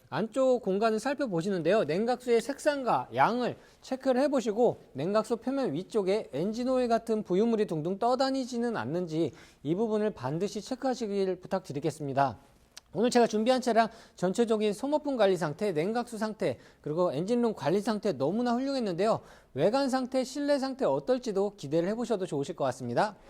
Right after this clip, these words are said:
실내외관 살펴보시기 전에 이렇게 엔진룸부터 지금 살펴보고 있는데요.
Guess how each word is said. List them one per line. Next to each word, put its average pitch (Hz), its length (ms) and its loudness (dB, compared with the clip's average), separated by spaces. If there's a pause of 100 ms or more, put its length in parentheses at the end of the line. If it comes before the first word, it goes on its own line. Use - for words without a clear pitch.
실내외관 311 800 6
살펴보시기 285 640 4
전에 220 460 6
이렇게 202 300 4
엔진룸부터 294 720 6
지금 226 180 2
살펴보고 294 500 4
있는데요. 214 500 6